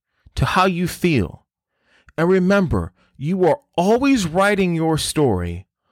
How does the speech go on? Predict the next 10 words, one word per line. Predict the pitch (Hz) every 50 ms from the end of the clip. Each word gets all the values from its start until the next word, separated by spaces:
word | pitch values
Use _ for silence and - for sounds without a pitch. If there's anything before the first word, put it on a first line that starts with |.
| _ _ _ _ _ -
on | 127 127 131 135 127
what | 131 - 117
you | 117 107
think | - - - - 170 180 -
about, | 190 180 190 185 190 196 208 269 - _ _ _ _ _ _ _ -
intend, | 120 120 120 113 - - - 165 160 165 165 165 160 - _ _ _ _ _ _ -
and | - 123 - _ -
act | 151 160 156 - - 110
upon. | - - - - - - - - - _ _ _ _ _ _ _ _ _ _ _ _ _ _ _ _ _ _ _ _ _ _ _ _ _ _ _ _ _ _ _ _ - -
Now, | 120 139 127 107 95